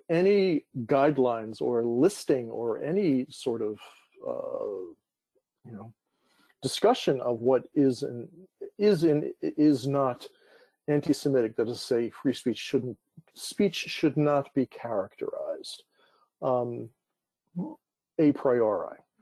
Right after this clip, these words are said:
But the fact of the matter is also that, uh, this is not the basis of, of the vast majority of complaints. And the complaints have, uh, ca-, have come, not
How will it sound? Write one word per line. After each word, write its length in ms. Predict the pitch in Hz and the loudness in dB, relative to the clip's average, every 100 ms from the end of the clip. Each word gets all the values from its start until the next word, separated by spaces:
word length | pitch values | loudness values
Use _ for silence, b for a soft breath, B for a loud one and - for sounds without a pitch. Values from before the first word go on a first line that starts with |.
| b b b b b b _ - 208 - | b b b b b b _ -20 -18 -2
But 300 | - 202 196 - | 6 6 6 0
the 120 | 185 180 | -8 2
fact 260 | 208 196 | 2 4
of 60 | 190 | 2
the 40 | |
matter 300 | 175 165 151 | 4 6 6
is 120 | 143 | 6
also 480 | 156 147 - 143 131 | 6 4 6 6 6
that, 440 | - 147 135 135 - - | 4 2 2 -2 -10 -6
uh, 300 | 143 131 127 120 196 185 135 | -2 0 0 -4 -8 -10 0
this 180 | 160 180 | 2 4
is 160 | 160 156 | 2 2
not 160 | 147 | 0
the 80 | 135 | 0
basis 400 | 117 120 120 - | -4 -4 -6 -12
of, 100 | 113 - - | -12 -16 -16
of 200 | - 123 110 127 _ | -10 -8 -10 -20 _
the 160 | 127 147 | -8 0
vast 340 | 175 160 - | 4 4 2
majority 440 | 143 139 127 117 | -2 2 2 2
of 120 | 110 - | -2 -4
complaints. 680 | 110 95 110 - - - - _ _ _ _ _ _ _ _ _ _ - b b b b _ _ - | -12 -10 -12 -12 -18 -20 -20 _ _ _ _ _ _ _ _ _ _ -20 b b b b _ _ -2
And 380 | 160 151 151 147 - | 2 4 4 2 2
the 80 | 165 | 2
complaints 640 | 170 202 - 214 226 - - | 0 -2 4 4 4 0 -4
have, 440 | 160 165 151 143 - | 2 2 2 -2 -2
uh, 280 | 180 151 139 - | 4 6 6 2
ca-, 440 | - 170 - 143 | -2 -4 -4 -4
have 160 | 143 135 | 0 0
come, 460 | - 151 143 120 127 | 2 2 2 -4 -2
not 260 | 135 135 | 0 -2